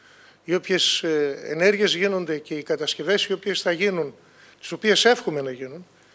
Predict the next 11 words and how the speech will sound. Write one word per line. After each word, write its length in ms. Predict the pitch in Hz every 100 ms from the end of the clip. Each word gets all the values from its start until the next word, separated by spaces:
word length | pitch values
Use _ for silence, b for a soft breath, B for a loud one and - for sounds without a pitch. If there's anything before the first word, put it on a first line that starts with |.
| b b b b -
θα 240 | - 165
τις, 400 | 175 165 - -
ε, 420 | 156 151 143 135 131 - - - _ _ -
κατασκευάσει 880 | 160 156 - 156 202 - 208 185 -
ο 160 | 160 143
Δήμος 480 | 170 214 208 -
Δίου. 360 | 156 220 196 127 - _ _ _ _ _ _ _ -
Δηλαδή 420 | 135 143 139 180
θα 160 | 175 175
υπάρχει 340 | 160 196 -
ένας 340 | 190 185 -